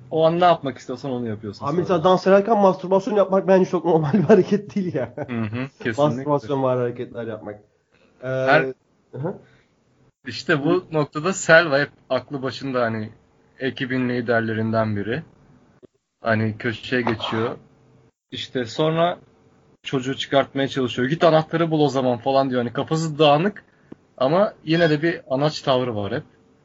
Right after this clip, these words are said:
Speaker 2: Kesinlikle. O anaç tavırdan bir devam edelim. Ee, Selva'nın anaç tavrı, e, bizim bu Tito'nun annesinde de var. Sangre'yi
Speaker 1: Hı.
Speaker 2: hazırlayan. Ve çocuğunu korumak için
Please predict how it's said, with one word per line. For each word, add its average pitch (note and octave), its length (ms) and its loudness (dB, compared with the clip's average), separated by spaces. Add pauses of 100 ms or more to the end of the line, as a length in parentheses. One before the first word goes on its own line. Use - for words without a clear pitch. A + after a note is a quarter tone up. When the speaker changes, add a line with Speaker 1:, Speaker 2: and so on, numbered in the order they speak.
(140)
Speaker 2:
Kesinlikle. F#3 420 -2
O D#3+ 220 6
anaç G#3 280 4
tavırdan F#3+ 420 2
bir D#3 60 -4
devam G3+ 260 2
edelim. D#3 300 -4 (640)
Ee, B2+ 340 4
Selva'nın F#3 560 2
anaç F#3+ 340 0
tavrı, F3+ 720 -2
e, C#3+ 120 2
bizim F3+ 240 2
bu F3+ 100 2
Tito'nun F#3+ 280 4
annesinde E3 480 4
de C3+ 60 6
var. F#2 220 -2 (360)
Sangre'yi C3 480 2
Speaker 1:
Hı. A#2+ 40 2
Speaker 2:
hazırlayan. A2 360 -6 (540)
Ve E3+ 400 0 (580)
çocuğunu G3 420 2
korumak G#3 440 4
için - 320 -12